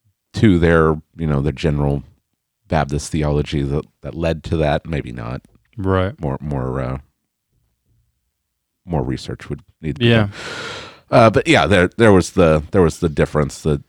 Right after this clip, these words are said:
Speaker 1: the, uh, the distinction between the General and the, the Particular Baptist.
Speaker 2: Yeah.
Speaker 1: So we would, we would call ourselves, I mean, we, we would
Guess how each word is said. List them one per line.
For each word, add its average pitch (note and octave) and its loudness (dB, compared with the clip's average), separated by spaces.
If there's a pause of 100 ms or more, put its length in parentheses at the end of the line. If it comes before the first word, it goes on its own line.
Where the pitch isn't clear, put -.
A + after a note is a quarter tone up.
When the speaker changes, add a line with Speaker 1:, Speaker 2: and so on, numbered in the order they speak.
(140)
Speaker 1:
the, D2+ -2
uh, C#2 0
the D#2 -4
distinction C#2+ -4
between C#2 -4
the C2+ -6
General C2+ -4
and C#2 -4
the, B1+ -2 (100)
the - -10
Particular - -12
Baptist. - -16 (220)
Speaker 2:
Yeah. A2 2
Speaker 1:
So A#2+ 6
we B2 10
would, G2 6
we C3 6
would F2+ 4
call F2 4
ourselves, - -2 (220)
I F2+ -4
mean, D2 0
we, D#2 0 (100)
we D2+ -6
would C#2+ -4